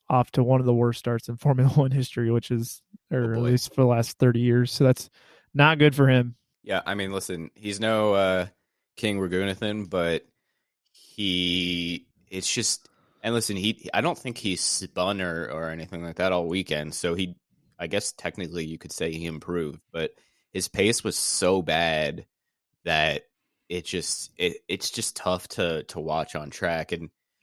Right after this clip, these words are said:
Speaker 2: the other one before we, we get to our predictions and, and maybe your overall thoughts on, on the race weekend,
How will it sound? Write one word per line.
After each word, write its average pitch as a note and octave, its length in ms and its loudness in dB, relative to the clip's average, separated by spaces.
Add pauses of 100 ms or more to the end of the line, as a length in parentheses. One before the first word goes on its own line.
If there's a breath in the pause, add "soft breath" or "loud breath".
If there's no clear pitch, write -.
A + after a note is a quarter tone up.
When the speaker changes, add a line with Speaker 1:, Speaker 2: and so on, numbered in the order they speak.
(200)
Speaker 2:
the A#2+ 80 0
other C3 160 4
one B2 180 4
before A2+ 300 2
we, G#2 380 0
we F#2+ 100 -6
get G2 180 0
to G#2 120 -2
our F#2 100 0
predictions F2+ 760 -4
and, E2+ 200 -12
and F2+ 140 -8
maybe F2+ 240 -2
your E2+ 500 -4
overall E2+ 400 -2
thoughts E2+ 380 -4
on, D#2+ 300 -8 (100)
on E2 320 -8 (160)
the F2+ 80 -10
race F#2+ 280 -2
weekend, F2 600 -4